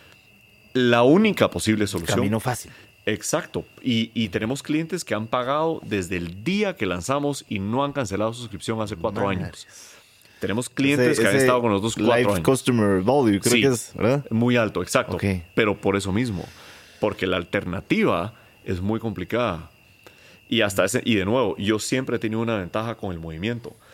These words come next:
Speaker 1: Entonces, de los dos mil movimientos que existen en Wakeout, muy pocos los encuentras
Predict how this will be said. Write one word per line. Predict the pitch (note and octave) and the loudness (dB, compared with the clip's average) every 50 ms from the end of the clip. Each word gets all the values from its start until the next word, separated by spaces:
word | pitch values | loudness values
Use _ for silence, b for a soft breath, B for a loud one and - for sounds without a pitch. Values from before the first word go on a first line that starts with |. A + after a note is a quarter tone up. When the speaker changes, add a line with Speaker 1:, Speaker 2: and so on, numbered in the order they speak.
| b b b b _ | b b b b _
Speaker 1:
Entonces, | - A#2 A#2 A2 B2+ C#3+ C#3 - - | -2 -2 -2 0 -2 -4 -6 -6 -8
de | B2+ A2+ A2+ | -4 -2 0
los | G#2 G2+ G2 F#2 | 0 0 -2 -2
dos | F2 G2 F2+ E2+ F2+ | -4 -4 -6 -4 -4
mil | A2+ B2+ D#3+ G#3+ A#3+ A#3 A#3 A3 G3 - _ _ _ | -2 -2 0 0 0 0 -2 -4 -6 -8 _ _ _
movimientos | - G#2+ G#2+ G2+ F#2+ F#2+ A2 B2 C3+ C3+ D3+ C3+ - | -4 -2 -2 0 0 0 0 -2 -2 -2 -6 -8 -6
que | - F2 | -8 -10
existen | D#2+ - - D3 - - C#3+ C3 B2 B2 A#2 _ - | -6 -6 -6 -6 -6 -6 -8 -8 -8 -10 -12 _ -14
en | F2+ E2 D#2+ | -12 -8 -4
Wakeout, | F2+ B2 F#3 F#3+ - - A#1 - - b b b b b b b | -4 -4 -4 -4 -6 -8 -8 -8 -12 b b b b b b b
muy | - A#2 B2+ C#3+ D#3 E3+ F3 F3 E3+ | -6 -4 -2 0 0 2 2 0 -2
pocos | E3+ - - F#3+ F#3 F#3 - G2+ D2+ B1 - - - | -4 -2 0 0 0 0 -2 -4 -4 -4 -6 -6 -4
los | G2 G2+ F#2+ - G2+ | -2 -2 -2 -2 -4
encuentras | F#2 F2+ - A2+ A2 A2+ - A2+ A#2 A#2 A2+ - - | -4 -2 -2 -2 -2 0 0 0 0 0 0 -4 -8